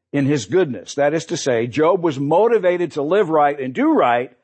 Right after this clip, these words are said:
because God blessed him financially. And, and Satan said, "Well, anybody would do it if you blessed them the way you've blessed Job." So God allowed Satan to test Job,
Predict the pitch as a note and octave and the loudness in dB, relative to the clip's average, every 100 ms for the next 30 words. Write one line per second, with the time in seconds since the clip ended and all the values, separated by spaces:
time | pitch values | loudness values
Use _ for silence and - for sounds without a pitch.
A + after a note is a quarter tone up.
0 | _ _ _ - D3+ D3 B2+ A2+ C#3+ C3+ | _ _ _ -4 0 0 -2 -2 2 2
1 | C#3 A#2 D#3 G#3+ - - A#2 G2+ A#2 - | 0 -2 0 0 -2 -6 -6 -6 -10 -12
2 | _ _ _ C#3+ D3 D#3+ G3+ - B2 F2 | _ _ _ -2 0 0 -2 -4 -6 -6
3 | - _ _ _ _ _ _ _ _ B2+ | -10 _ _ _ _ _ _ _ _ -10
4 | B2 B2 - B2+ B2+ B2+ _ - D#3 E3+ | -8 -8 -4 -2 -2 -6 _ -4 -2 0
5 | C#3+ C3 C3+ A2 A#2 C3+ B3 C#3 A2 G2+ | -2 -2 -2 -2 0 0 0 0 -2 -4
6 | F#2+ G#2 F#2 - _ _ - A#2 B2 A2 | -8 -8 -10 -12 _ _ -8 -6 -4 -2
7 | A#2 A2 A#2 A2+ A2 A2 A2 G#2+ G#2+ G2 | -2 -2 -4 -4 -2 -2 -2 -6 -6 -6
8 | - - E3 A#2+ F2 _ _ _ _ - | -8 -6 -2 -2 -4 _ _ _ _ -4
9 | D#3+ C3+ F3 G#3 G#3 F#3+ D#3+ D3+ D3 E3+ | -2 0 2 2 2 0 -2 -2 0 2
10 | G3 A#3 B3+ G3+ - C3+ A2+ G#2+ G2+ A2 | 2 2 0 -2 -8 -4 -4 -4 -8 -8
11 | D3 _ C3+ - - A3 A#3 - A#2 A#2+ | -12 _ -8 -8 -2 -2 -2 -8 -6 -4
12 | F#2 F2+ A2+ | -4 -8 -12